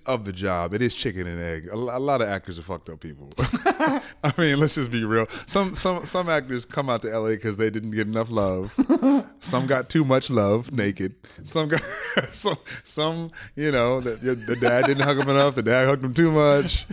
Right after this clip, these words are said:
Speaker 1: You know, you know. I mean, th-, th-, there's, there's, there's a lot of reasons why people, uh, do this job. Now, if you do this job for the right reason,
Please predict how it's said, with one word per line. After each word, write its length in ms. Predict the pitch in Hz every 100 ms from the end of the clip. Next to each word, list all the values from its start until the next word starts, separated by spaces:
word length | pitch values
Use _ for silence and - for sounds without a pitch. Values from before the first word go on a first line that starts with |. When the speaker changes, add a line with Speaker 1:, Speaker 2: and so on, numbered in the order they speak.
| - 269 -
Speaker 1:
You 180 | 269 123
know, 480 | 120 113 113 113 113 -
you 60 |
know. 320 | 127 117 110 110
I 100 | 123
mean, 200 | 127 123
th-, 160 | 139 135
th-, 180 | 151
there's, 340 | 135 151 139 -
there's, 360 | 143 147 127 104
there's 300 | 147 151 -
a 80 |
lot 240 | 151 156 151
of 140 | 127
reasons 400 | 123 123 107 101
why 140 | 98 92
people, 560 | - 104 95 92 90 - _ _ _ _ _ _ -
uh, 300 | 98 90 87
do 280 | 85 107
this 220 | 95 95 82
job. 420 | 87 82 69 - _ 123 _ _ _ _ -
Now, 400 | 104 98 90 90
if 200 | - 101
you 100 | 117
do 200 | 107 117 135
this 200 | 135 104
job 320 | 110 98 85
for 80 | 90
the 100 | 82
right 300 | 85 98 110
reason, 460 | 120 127 143 170